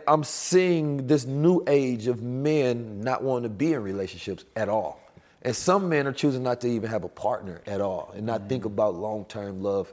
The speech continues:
Speaker 1: at all. And the same thing is happening to women, right? Like,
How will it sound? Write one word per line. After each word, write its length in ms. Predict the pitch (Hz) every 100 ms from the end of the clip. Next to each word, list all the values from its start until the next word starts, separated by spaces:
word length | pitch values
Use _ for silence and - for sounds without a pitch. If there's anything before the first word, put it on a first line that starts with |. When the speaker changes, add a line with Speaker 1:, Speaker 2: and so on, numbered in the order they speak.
| -
Speaker 1:
at 100 | 92
all. 300 | 82 76 - - - - -
And 100 | 123
the 60 | 123
same 280 | - 151 147
thing 160 | 139 123
is 100 | 120
happening 420 | 127 117 117 110
to 320 | - 113 107 - -
women, 420 | 95 113 82 82 _ _ _ - - -
right? 340 | 117 139 135
Like, 320 | 120 120 107